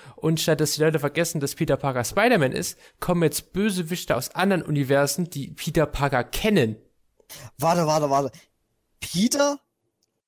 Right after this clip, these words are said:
Speaker 2: verkackt es, dass Doctor Strange dieses
Speaker 1: Ja, weil Peter Parker immer den Zauber immer umändern will, damit halt auch M J nicht vergisst, wer ist Ned,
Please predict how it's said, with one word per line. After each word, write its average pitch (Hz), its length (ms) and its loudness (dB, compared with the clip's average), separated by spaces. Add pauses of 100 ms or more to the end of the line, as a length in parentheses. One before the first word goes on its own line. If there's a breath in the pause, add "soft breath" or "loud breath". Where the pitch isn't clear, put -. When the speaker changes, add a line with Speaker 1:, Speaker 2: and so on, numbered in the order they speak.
(140)
Speaker 2:
verkackt - 680 -2
es, - 400 -2 (240)
dass - 260 -2
Doctor 196 300 -2
Strange 190 480 0 (120)
dieses 190 580 -4 (180 soft breath)
Speaker 1:
Ja, 151 320 0
weil 151 220 2
Peter 196 260 0
Parker 196 240 0
immer 190 140 2
den 170 100 2
Zauber 202 300 2
immer 180 300 0
umändern 160 500 2
will, 156 180 2
damit 156 320 0
halt 160 160 -2
auch - 220 -4
M 196 240 2
J 196 240 2
nicht 175 160 -2
vergisst, 170 320 -2
wer 165 140 2
ist 147 200 -4
Ned, 180 520 0